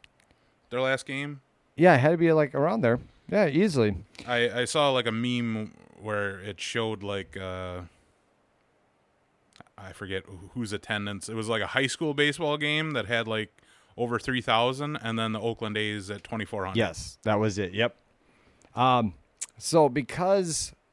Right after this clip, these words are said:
Speaker 2: the attendance is so shitty, a lot of people, there has been now considered an infamous seat. I don't know
Speaker 1: Oh,
Speaker 2: if you heard
Speaker 1: really?
Speaker 2: about this.
Speaker 1: No, I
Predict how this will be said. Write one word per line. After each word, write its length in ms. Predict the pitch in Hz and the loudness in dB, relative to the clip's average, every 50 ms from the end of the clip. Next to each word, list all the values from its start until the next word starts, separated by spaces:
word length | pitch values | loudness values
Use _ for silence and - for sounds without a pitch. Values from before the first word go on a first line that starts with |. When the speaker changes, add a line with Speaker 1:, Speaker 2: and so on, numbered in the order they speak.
| _ - | _ -16
Speaker 2:
the 300 | - 127 131 135 131 131 127 | -6 -2 0 2 4 4 4
attendance 480 | 120 110 - 147 143 139 127 110 - | 4 4 4 4 2 2 0 -2 -4
is 120 | 113 101 - | -6 -4 -2
so 160 | - 135 123 | 0 0 0
shitty, 440 | 117 - - 135 123 98 104 101 107 | 0 0 -2 -2 0 0 0 2 2
a 20 | 110 | 4
lot 220 | 110 117 120 123 123 | 4 4 6 6 4
of 160 | 120 101 - | 2 2 0
people, 540 | 127 135 131 - - 123 117 110 107 98 95 - - - - - - - - - - _ | 0 -2 0 4 4 6 6 4 4 0 -4 -12 -20 -20 -20 -20 -20 -20 -20 -20 -4 _
there 140 | - 135 135 | 6 8 8
has 160 | 143 147 127 | 8 6 6
been 240 | 113 123 156 147 143 | 6 6 6 6 6
now 280 | 143 139 139 143 143 139 | 6 6 8 6 6 4
considered 480 | - - 151 127 - 143 139 135 123 | 2 -2 -4 0 2 4 4 6 6
an 160 | 123 120 120 - - - | 4 4 2 0 -2 -2
infamous 480 | 170 160 156 - - 151 143 135 120 | -2 -2 0 2 2 4 4 2 2
seat. 540 | - - - - 170 135 110 - - - - - _ _ _ _ _ _ _ - | 0 -2 0 2 2 2 0 -2 -8 -18 -18 -20 _ _ _ _ _ _ _ -4
I 60 | 104 | 0
don't 100 | 101 104 | 2 2
know 60 | 107 | 2
Speaker 1:
Oh, 40 | 101 | 2
Speaker 2:
if 40 | 98 | 2
you 60 | 117 107 | 4 4
heard 80 | 117 | 4
Speaker 1:
really? 80 | 139 160 | 4 4
Speaker 2:
about 240 | 135 110 98 - - | 6 4 4 4 2
this. 280 | 92 85 - - - | -2 -4 -4 -6 -10
Speaker 1:
No, 240 | - 101 101 127 135 - | -8 -8 -8 -8 -8 -10
I 60 | 98 | -10